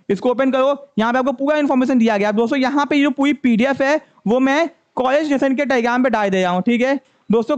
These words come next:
कॉलेज नेशन के Telegram से आप इस पीडीएफ़ को डाउनलोड करके अपना सेंटर आप देख सकते हो, ठीक है। अब दोस्तों, यहाँ पे ध्यान दो कि यहाँ पे बहुत सारे नोडल सेंटर बनाए गए हैं, ठीक है। नोडल केंद्र का नाम जैसे कि दीनदयाल उपाध्याय गोरखपुर विश्वविद्यालय, ठीक है। यहाँ पे फिफ्टी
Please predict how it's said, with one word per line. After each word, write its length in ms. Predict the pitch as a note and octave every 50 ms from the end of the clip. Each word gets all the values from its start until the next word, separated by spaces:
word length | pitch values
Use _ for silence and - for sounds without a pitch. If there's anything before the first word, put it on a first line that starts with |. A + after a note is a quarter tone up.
| A#3+ -
कॉलेज 300 | - B3+ B3+ C#4 D4+ C#4+
नेशन 220 | C#4+ C#4 C#4 C#4 B3
के 100 | D4 C#4+
Telegram 480 | B3 C4 A#3+ G#3+ A3+ A3+ B3 C4+ B3+
से 80 | - -
आप 140 | - B3+ B3+
इस 80 | B3 -
पीडीएफ़ 300 | - B3 A3+ G#3 B3+ A#3
को 100 | A#3 C#4
डाउनलोड 360 | A3+ G#3+ G#3+ G#3 A3 C4+ C4+ B3+
करके 220 | C4 B3+ B3 D4
अपना 340 | - A3 A3+ - A#3+ C#4+ D#4
सेंटर 300 | D4 - C4 A#3+ A#3 C#4
आप 120 | C#4 C#4+ A#3
देख 180 | G3+ A3 G#3 -
सकते 240 | G#3+ F#3 F3 - F#3+
हो, 100 | F#3 F#3
ठीक 200 | F3+ A#3 A#3 G3
है। 140 | A#3 B3 B3 - _ _ _ _ -
अब 100 | - A#3
दोस्तों, 180 | A3 B3 B3 C#4+
यहाँ 160 | C4+ C4 C4+ C4+
पे 60 | C#4
ध्यान 280 | A#3 B3 A#3 A#3+ A#3 A3+
दो 160 | G#3 A3+ B3+ B3+ - _ _ -
कि 60 | A#3
यहाँ 200 | A#3+ B3 A#3+ C4+ C#4+
पे 80 | D4
बहुत 260 | B3+ A#3+ A#3 C#4 C4+ -
सारे 140 | C#4+ D4
नोडल 360 | C#4 B3 B3 B3 A#3+ C#4 C#4+ C4+
सेंटर 260 | C4+ B3+ A#3+ B3+ B3+
बनाए 260 | A#3+ A3 G#3 G#3 G#3
गए 80 | F#3+ F#3+
हैं, 80 | F#3 F#3
ठीक 160 | A#3+ A#3 A#3+
है। 140 | C4 C4+ C4 _ _ _ -
नोडल 300 | G#3+ A3+ B3 B3+ B3 D4
केंद्र 280 | C#4+ - C4 C4 B3+ C4
का 80 | B3 B3+
नाम 240 | A3+ A3 G#3 G3
जैसे 200 | G3 G#3 G3+ C4
कि 120 | A#3 C#4+ C4+
दीनदयाल 600 | G#3 G3+ B3+ C#4 D4 D4 B3 B3+ A#3+ A#3 B3 C4
उपाध्याय 460 | B3+ A#3 - A#3 A3+ G3+ G#3+ C4 C#4
गोरखपुर 420 | A#3+ G#3+ A3+ A3+ A#3 A3 - C#4 C4+
विश्वविद्यालय, 500 | A#3+ A#3 G#3+ F#3+ A3 G#3+ G#3 A#3 C#4 D#4 D#4 _ _ _ _
ठीक 120 | - A#3 A3+
है। 100 | C4 B3+
यहाँ 180 | A#3+ A3+ B3+ B3
पे 80 | C#4+
फिफ्टी 320 | C4 - C4 A3 - D#4